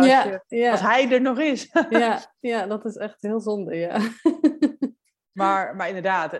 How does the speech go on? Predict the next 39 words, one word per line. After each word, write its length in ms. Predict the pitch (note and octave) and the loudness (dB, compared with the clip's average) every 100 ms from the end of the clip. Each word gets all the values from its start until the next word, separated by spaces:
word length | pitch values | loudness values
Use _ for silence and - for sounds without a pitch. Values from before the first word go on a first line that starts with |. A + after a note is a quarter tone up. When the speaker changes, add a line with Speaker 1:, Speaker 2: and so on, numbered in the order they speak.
| D#3 | -8
Speaker 1:
het 280 | E3+ E3+ - | -8 -8 -8
is 180 | F3+ - | -8 -6
niet 220 | F#3 F3 | -6 -4
dat 140 | F3+ | -4
je 60 | F#3 | -4
een 60 | |
hele 300 | C3 E3+ F#3 | -4 -2 -2
dure 240 | D#3 E3+ E3 | -2 -4 -2
leefstijl 500 | D#3+ F3+ F3 D#3+ D3 | -2 -2 -4 -8 -6
hebt. 440 | D3+ D#3 D#3+ _ - | -6 -8 -12 _ -14
Je 120 | E3+ | -8
houdt 240 | D#3 E3 | -4 -4
gewoon 140 | - E3 | -6 -10
de 100 | D#3+ | -8
kosten 500 | E3 D#3 - D#3 C#3+ | -10 -10 -10 -10 -8
een 80 | D#3 | -8
beetje 480 | D#3 D#3 D3+ D3 D3 | -10 -8 -12 -12 -12
binnen 320 | D3 D#3 D3+ | -8 -6 -6
de 80 | D3 | -6
perken. 580 | D#3 D3+ D3 D3 C#3+ | -4 -4 -4 -8 -8
En 460 | - D#3 D#3 D3+ - _ | -6 -6 -4 -8 -12 _
je 160 | E3 | -2
Speaker 2:
Ja. 60 | A#3+ | 2
Speaker 1:
werkt 360 | E3 F#3 - | 2 2 -2
ook 240 | D#3 D#3 D#3+ | -6 -6 2
door, 360 | G#3+ F3 F#3 | 4 4 2
dus 220 | D#3+ F3 E3+ | -2 -6 -4
er 140 | E3+ | -6
blijft 320 | D#3 D3 D3+ | 0 -2 -2
ook 140 | D#3 - | -10 -6
geld 200 | D4 C#4 | -6 -4
binnenkomen. 580 | E3 D#3 D3 D3 - - | -6 -6 -6 -8 -12 -16
Speaker 2:
Precies, 680 | - G3+ B3+ G#3+ F3+ F3+ - | -14 -6 -2 -2 -4 -10 -12
ja. 380 | G3+ G3 D3+ - _ _ | -8 -6 -8 -14 _ _
Dat 200 | F#3+ F#3 | -12 -10
is 160 | F3+ | -12
het 120 | F#3+ E3 | -10 -10
inderdaad. 680 | E3 D#3+ D#3 D#3+ E3 - _ _ _ _ | -10 -10 -10 -12 -18 -20 _ _ _ _
Speaker 1:
Ja. 340 | F#3 F3+ - | -12 -12 -14